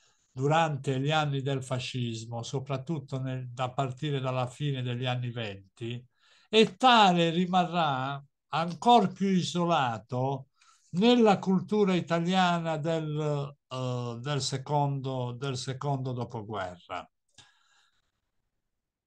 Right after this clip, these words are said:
Ehm, si forma, perché isolato? Perché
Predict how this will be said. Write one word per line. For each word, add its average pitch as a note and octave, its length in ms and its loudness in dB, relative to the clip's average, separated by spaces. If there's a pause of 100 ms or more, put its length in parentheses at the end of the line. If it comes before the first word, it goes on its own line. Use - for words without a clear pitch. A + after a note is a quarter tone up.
Ehm, F3 720 2 (480)
si - 400 4
forma, A3 960 4 (500)
perché A#3 320 2
isolato? A2+ 920 0 (540)
Perché E3+ 1040 4